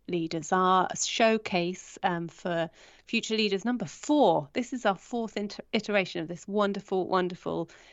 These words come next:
event. It's coming up very shortly, and I'm really excited to, to have our Future Leaders here with us to give us a little bit of an insight into what all of you listening can expect to hear and feel, actually, on the big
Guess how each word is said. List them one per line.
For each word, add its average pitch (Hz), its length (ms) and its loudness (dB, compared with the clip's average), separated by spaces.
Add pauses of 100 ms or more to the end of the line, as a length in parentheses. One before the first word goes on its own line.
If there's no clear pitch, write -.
(180)
event. 175 420 -2
It's - 140 -12
coming 175 300 -8
up - 160 -10
very 170 260 -2
shortly, 151 480 -8
and 156 160 -6
I'm 160 160 -4
really 170 220 0
excited - 580 -4
to, 170 320 -4
to - 180 -6
have 185 180 2
our 185 100 2
Future - 320 -4
Leaders 170 340 -4
here 185 320 0
with 180 220 -2
us - 320 -4
to 208 100 -12
give 240 120 2
us 240 80 -4
a 254 80 -2
little 320 300 0
bit 247 280 0
of 185 120 -6
an 202 80 -2
insight 170 680 -4
into 196 300 -12
what 196 280 -2 (380)
all 190 200 -2
of 185 160 -4
you 214 360 2
listening 170 580 -2
can 165 240 -2
expect - 640 -6
to 160 260 -2
hear 160 560 -2 (400)
and 233 180 2
feel, 156 600 2 (180)
actually, 151 540 -8 (320)
on 170 120 0
the 175 60 -2
big 170 340 -4